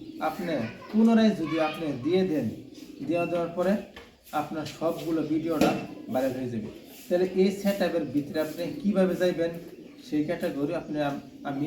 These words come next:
আপনাদেরকে দেখাবো। এই দেখেন, প্রথমে আপনি Facebook-এ ড্যাশবোর্ডে যাবেন,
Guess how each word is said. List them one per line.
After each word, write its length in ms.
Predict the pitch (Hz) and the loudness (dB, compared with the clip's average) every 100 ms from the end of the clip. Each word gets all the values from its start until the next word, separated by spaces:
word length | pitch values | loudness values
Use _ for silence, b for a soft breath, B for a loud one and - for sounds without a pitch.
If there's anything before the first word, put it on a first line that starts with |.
| 147 | -2
আপনাদেরকে 840 | 143 143 131 123 - 143 127 127 143 143 | -4 -6 -8 -8 -12 -10 -10 -6 -6 -6
দেখাবো। 300 | 139 107 113 - - - 151 | -6 -10 -10 -14 -20 -18 -6
এই 60 | 151 | -4
দেখেন, 220 | 147 127 107 - - | -2 -4 -6 -10 -6
প্রথমে 420 | 170 170 160 170 185 - - - - 147 | -6 -4 -4 -2 -4 -6 -14 -20 -8 -6
আপনি 260 | 156 156 160 170 - - - - | -4 -2 -2 -4 -14 -18 -16 -4
Facebook-এ 520 | 139 135 147 156 151 151 - - - - - 117 | -2 -2 -4 0 0 -2 -8 -18 -20 -20 -12 -6
ড্যাশবোর্ডে 400 | 135 123 147 143 147 | -4 -2 0 0 0
যাবেন, 240 | 131 | 0